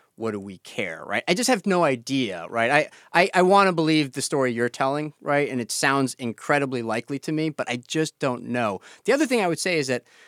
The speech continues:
the Federal Reserve did a kind of brief study about this in its recent, uh, financial stability report, and it said two kind of funny things almost side by side. It said private credit funds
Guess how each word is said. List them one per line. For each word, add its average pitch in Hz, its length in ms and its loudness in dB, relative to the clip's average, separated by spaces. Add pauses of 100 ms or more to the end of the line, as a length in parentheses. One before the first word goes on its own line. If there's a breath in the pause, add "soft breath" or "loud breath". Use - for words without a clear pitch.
(160 soft breath)
the 151 80 -4
Federal 214 240 6
Reserve 151 400 2
did 131 400 2
a 127 80 -8
kind 120 200 -4
of 104 120 -8
brief 120 220 -4
study 113 300 -4
about 117 260 -2
this 120 220 -4
in 127 120 -10
its 104 200 -10
recent, 110 460 -6
uh, 104 120 -10
financial 101 460 -10
stability 98 480 -10
report, 147 540 -4
and 123 360 -4 (240 soft breath)
it - 100 -12
said 156 240 -2
two 151 200 -4
kind 143 180 -4
of 123 60 -12
funny 131 240 -4
things 131 320 -4
almost 123 400 -6
side 113 200 0
by 104 120 -8
side. 95 440 -8 (380 soft breath)
It 127 100 -6
said 131 440 -2
private 185 340 2
credit 165 300 0
funds 117 480 -4